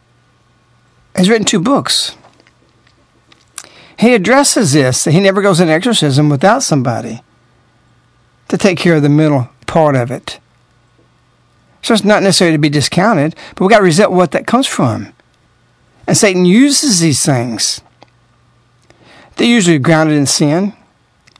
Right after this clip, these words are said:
and results in depression and holding things in. Remember, acid destroys the container it's held in. And that's why we have confession. S-, Catholics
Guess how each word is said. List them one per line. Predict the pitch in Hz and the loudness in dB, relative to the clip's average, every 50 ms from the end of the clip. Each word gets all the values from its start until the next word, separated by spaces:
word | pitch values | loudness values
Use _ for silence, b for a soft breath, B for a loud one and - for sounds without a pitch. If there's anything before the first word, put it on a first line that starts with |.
| b b b b b b b - | b b b b b b b -2
and | 175 160 147 | 0 0 2
results | 147 135 127 160 151 135 - | 0 2 2 0 0 0 -2
in | 151 147 | -2 -2
depression | 135 131 - - 156 139 - - - 214 196 208 220 220 - _ _ _ _ _ _ _ _ _ _ _ _ _ _ _ _ _ _ _ b b b b b b b b b b _ | -2 -4 -4 -4 -4 -4 -2 -4 -4 -4 -4 -6 -6 -8 -12 _ _ _ _ _ _ _ _ _ _ _ _ _ _ _ _ _ _ _ b b b b b b b b b b _
and | 165 165 151 147 147 151 - - _ _ _ | 0 0 2 2 0 0 -2 -4 _ _ _
holding | - - - 180 185 175 160 139 | -8 -2 0 0 2 2 2 0
things | 127 - 160 151 123 120 | 2 0 0 0 0 0
in. | 139 135 139 160 175 214 208 180 - _ _ _ _ _ _ _ _ _ _ B B B B B B B B B - | -2 -2 -2 -2 -2 -4 -6 -8 -12 _ _ _ _ _ _ _ _ _ _ B B B B B B B B B 2
Remember, | 196 185 214 240 220 185 | 2 4 4 4 2 0
acid | - - 185 196 220 226 - - - - 151 127 120 113 127 - - - _ _ | 0 2 2 2 2 0 0 -4 -4 -4 -4 -4 -4 -6 -8 -12 -18 -20 _ _
destroys | - 151 - - - 196 185 185 170 170 | -4 -4 -4 -2 -2 0 0 0 0 -2
the | 214 | -4
container | 131 - - - 185 185 156 - 185 202 214 226 175 127 110 120 415 440 | -6 -6 -6 -4 -4 -4 -2 -2 0 0 0 0 0 -2 -4 -6 -8 -6
it's | 214 139 131 - | -6 -6 -4 -4
held | 151 160 165 160 156 | -2 -2 -2 -2 -4
in. | 147 131 123 120 113 117 - _ _ _ _ _ _ _ _ _ _ _ _ _ _ _ _ _ _ _ _ _ _ _ _ _ _ _ _ _ _ _ _ _ _ _ _ - - | -6 -8 -8 -10 -12 -16 -20 _ _ _ _ _ _ _ _ _ _ _ _ _ _ _ _ _ _ _ _ _ _ _ _ _ _ _ _ _ _ _ _ _ _ _ _ -10 -4
And | 185 180 | -2 0
that's | 196 214 - | 0 0 0
why | 240 | -2
we | 220 214 | -2 -2
have | 214 214 | -2 -4
confession. | - 190 151 - 226 254 - - 117 131 B B B B | -4 -6 -4 -2 -2 -2 -2 -4 -8 -10 B B B B
S-, | - - - - _ | -10 -10 -10 -10 _
Catholics | - - 214 233 269 - - - 151 139 - - - - | -4 -2 0 0 0 -2 -2 -4 -4 -2 -2 -6 -8 -8